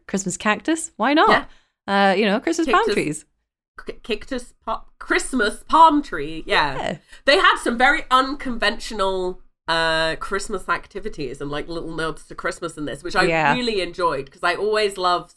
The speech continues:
Speaker 2: seeing how they do, you know, I don't know whether they actually do this in Hawaii or not, and whether it's just, like, the movie made it up, but, like,
Speaker 1: Mm-hmm.
Speaker 2: I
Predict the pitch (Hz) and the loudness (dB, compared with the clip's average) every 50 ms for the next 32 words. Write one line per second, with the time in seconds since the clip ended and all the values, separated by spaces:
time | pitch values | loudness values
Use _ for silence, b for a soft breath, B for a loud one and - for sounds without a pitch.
0 | _ - 175 170 175 170 165 160 160 165 165 - _ _ _ _ _ _ _ _ | _ -4 -2 -2 0 -2 -2 -2 -4 -8 -12 -16 _ _ _ _ _ _ _ _
1 | _ 208 185 185 185 175 180 180 170 165 160 - 180 175 165 165 165 160 160 160 | _ 2 2 2 2 0 -2 -4 -4 -4 -6 -6 -4 -2 -2 -2 -4 -4 -4 -6
2 | 165 170 175 _ _ _ _ _ _ _ _ _ _ _ _ _ _ _ _ _ | -8 -10 -16 _ _ _ _ _ _ _ _ _ _ _ _ _ _ _ _ _
3 | _ - - - - - - _ _ _ - 185 139 123 - 160 180 196 190 175 | _ -6 -6 -6 -6 -10 -14 _ _ _ -4 -4 -4 -4 -4 -4 -2 -2 -2 -2
4 | 170 165 165 160 156 147 147 139 - - 147 135 139 - - 160 147 139 - 151 | -2 -4 -4 -4 -4 -4 -4 -4 0 0 0 0 0 -4 -8 -8 -8 -8 -8 -10
5 | 135 - 101 113 - - 147 156 156 135 131 120 117 123 123 131 135 123 90 151 | -12 -12 -12 -14 -12 -12 -12 -10 -10 -10 -10 -10 -10 -10 -10 -10 -10 -8 -8 -8
6 | 156 143 139 139 139 139 - - - 139 139 - 139 139 135 _ - 147 147 147 | -6 -8 -8 -6 -6 -8 -8 -8 -12 -14 -10 -8 -10 -10 -8 _ -8 -6 -6 -4
7 | 147 143 139 147 135 131 135 135 131 135 123 - - 110 - - _ _ 175 202 | -6 -6 -6 -8 -8 -8 -8 -8 -8 -8 -6 -6 -8 -8 -8 -12 _ _ 2 4
8 | 208 202 185 151 151 165 160 170 | 4 4 4 2 0 0 0 0